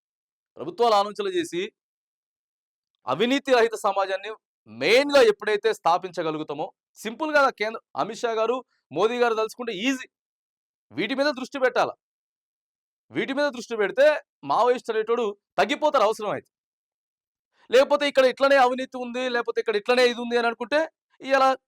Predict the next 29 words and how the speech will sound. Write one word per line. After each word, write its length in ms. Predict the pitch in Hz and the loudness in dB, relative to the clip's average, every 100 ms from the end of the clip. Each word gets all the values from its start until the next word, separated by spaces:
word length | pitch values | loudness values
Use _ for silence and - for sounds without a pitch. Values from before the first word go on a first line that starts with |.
| - | -2
చంపితే 300 | 233 233 311 320 | 0 0 -2 0
మళ్ళీ 140 | 285 285 | 0 0
ఇంకోటి 240 | 311 302 | 0 4
తయారవుతాడు 440 | 254 202 151 113 95 | 6 6 4 -2 -8
కదా, 120 | 117 - _ _ _ _ _ | -6 -6 _ _ _ _ _
ఇంకోటి 300 | 247 269 311 269 | -6 0 2 6
మావోయిస్ట్గా 480 | 254 233 220 196 190 | 6 4 2 -4 -2
తయారవుతాడు, 440 | 180 175 175 175 165 _ _ _ _ _ - | 0 0 -2 -6 -12 _ _ _ _ _ -2
లేకపోతే 260 | 190 247 233 | -2 2 2
వేరే 180 | 185 254 247 | 6 6 6
రూపంలో 300 | 233 240 226 208 | 2 -2 -2 -6
ఇంకోటి, 240 | - 226 208 | -2 -2 -2
ఇంకోటి 200 | 220 214 | -6 -6
ఇట్లా 120 | 277 247 | -4 2
తయారవుతుంటారు. 580 | 208 226 208 170 135 117 | 4 4 4 0 -8 -6
కాబట్టి 300 | 110 110 220 240 - _ _ _ - | -6 -6 -10 -14 -16 _ _ _ -12
ఇటు 120 | 196 156 | -6 -2
ప్రభుత్వాలు 460 | 165 220 269 262 240 | -2 2 4 6 4
ఆలోచన 280 | 233 220 220 208 | 4 0 -6 -2
చేయాలి, 260 | 214 214 240 | 0 2 2
ఇక 80 | 277 262 | 0 -2
అటు 100 | 220 185 | -2 0
మావోయిస్టులు 480 | 214 226 226 220 220 | 4 2 0 -2 2
కూడా 120 | 220 185 - _ - | 4 4 -2 _ -10
ఎన్ని 180 | 233 254 | -2 4
వేస్ట్గా 380 | 262 269 262 202 | 4 4 -2 -2
మీరు 100 | 190 | 0
అడవులలో 400 | 190 208 220 214 202 | 0 -2 -4 -4 -4
ఉండి 120 | 202 | -4